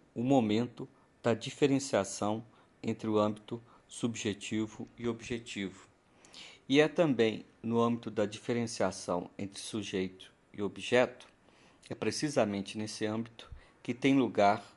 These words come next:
né, o conhecimento. O conhecimento que essa identidade absoluta vai ter,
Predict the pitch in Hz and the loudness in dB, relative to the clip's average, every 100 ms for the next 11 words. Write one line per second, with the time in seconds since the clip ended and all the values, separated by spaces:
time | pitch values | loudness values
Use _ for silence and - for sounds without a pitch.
0 | _ _ - 101 123 - _ 120 120 - | _ _ -8 -6 -6 -12 _ -4 -4 -8
1 | - 147 143 113 104 - 98 92 90 - | 4 6 8 6 2 -2 -2 -2 -2 -6
2 | - - _ _ _ _ _ _ _ _ | -20 -20 _ _ _ _ _ _ _ _
3 | _ - - - _ _ - - - _ | _ -14 -14 -14 _ _ -20 -20 -20 _
4 | - - 117 117 - 117 135 139 - 76 | -4 2 2 2 0 2 2 0 -6 -16
5 | - _ - 113 - 120 113 113 113 104 | -20 _ -2 0 2 2 4 2 0 2
6 | 101 101 95 - - 98 - 107 98 95 | 6 6 4 -6 -6 -6 -4 -2 -2 -4
7 | 95 92 - _ _ _ - 101 101 95 | -6 -8 -8 _ _ _ -4 2 2 0
8 | 107 95 | -2 -2